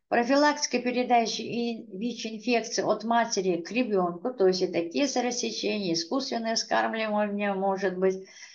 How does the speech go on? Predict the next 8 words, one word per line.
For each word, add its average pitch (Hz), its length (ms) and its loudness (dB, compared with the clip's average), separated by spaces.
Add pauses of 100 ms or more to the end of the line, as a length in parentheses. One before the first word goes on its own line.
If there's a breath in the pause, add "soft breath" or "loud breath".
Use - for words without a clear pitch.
(300 loud breath)
профилактика 247 960 2 (240 loud breath)
профессиональной 226 920 2
передачи 202 640 0
винфи-, 190 720 -4
вич-инфекции 220 920 -2
во 185 240 2
время 208 340 0
лечения. 208 680 -4